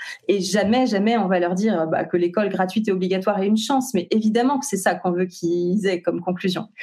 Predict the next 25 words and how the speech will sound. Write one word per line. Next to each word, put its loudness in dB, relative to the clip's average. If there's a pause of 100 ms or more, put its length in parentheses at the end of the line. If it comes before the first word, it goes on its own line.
(400)
Euh, 0
voilà. 0 (500)
Donc, 0
euh, 2
et 4
à 4
la 2
fin 2
de 4
la 2
séance, 0
en 0
fait, 2
je 0
les 0
laisse 0
juste -2
repartir -2
avec -2
une 0
question -2
qui -4
est, 0
bah, -2
voilà, 0